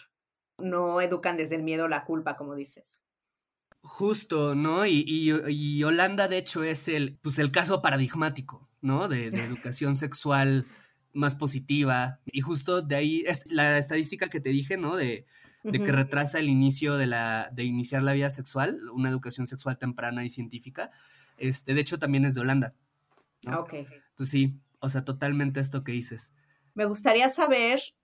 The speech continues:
Speaker 1: tu opinión sobre el amor romántico, porque también
Speaker 2: Ok.
Speaker 1: tienes un video en tu canal de YouTube sobre eso.
Speaker 2: Creo que cuando hablamos de amor romántico hay que, a mí me gusta hacer una separación de dos cosas, ¿no?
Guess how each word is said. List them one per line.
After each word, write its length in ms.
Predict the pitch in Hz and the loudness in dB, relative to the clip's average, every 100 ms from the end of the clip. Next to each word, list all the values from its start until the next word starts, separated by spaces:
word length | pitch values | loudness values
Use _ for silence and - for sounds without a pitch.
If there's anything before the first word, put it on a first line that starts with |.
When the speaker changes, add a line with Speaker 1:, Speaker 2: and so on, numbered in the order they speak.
| - | -2
Speaker 1:
tu 80 | - | 2
opinión 380 | 214 214 208 220 | 2 2 2 2
sobre 260 | 220 262 214 | 2 2 4
el 60 | |
amor 280 | 170 175 175 | 4 2 2
romántico, 640 | 180 165 147 135 135 - - | 2 0 -4 -6 -12 -14 -16
porque 200 | - - | -12 -6
también 220 | 180 175 156 | -2 2 2
Speaker 2:
Ok. 40 | |
Speaker 1:
tienes 260 | 226 220 214 | 2 0 -2
un 100 | 190 | 0
video 300 | 202 190 190 | 0 4 4
en 100 | 190 | 4
tu 80 | 180 | 0
canal 300 | 175 165 160 | 0 0 0
de 120 | 175 | 0
YouTube 380 | 170 165 165 143 | -2 -6 -8 -8
sobre 320 | - 147 139 | -6 -6 -6
eso. 220 | 143 - _ _ _ | -8 -12 _ _ _
Speaker 2:
Creo 140 | 262 269 | -2 0
que 280 | 320 311 - | 0 -2 0
cuando 240 | 196 185 | 2 4
hablamos 340 | 185 208 233 | 4 2 2
de 80 | 202 | 0
amor 220 | 160 170 | -2 0
romántico 760 | 185 185 165 160 156 180 220 - 160 | -2 -2 -4 -6 -6 -2 -2 -2 -2
hay 240 | 170 151 | -2 -2
que, 560 | 175 180 185 190 196 - 156 107 | -2 0 0 0 -2 -6 -8 -2
a 80 | 160 | -2
mí 100 | 202 | 2
me 120 | 226 | 2
gusta 240 | 226 214 | 0 0
hacer 180 | 220 202 | 0 0
una 220 | 196 196 | 0 0
separación 600 | 190 151 131 131 135 156 | -4 -4 -2 0 0 -2
de 100 | 156 | 0
dos 200 | 147 143 | 0 -2
cosas, 460 | 139 139 135 80 - | -4 -8 -8 -10 -6
¿no? 180 | 175 | -4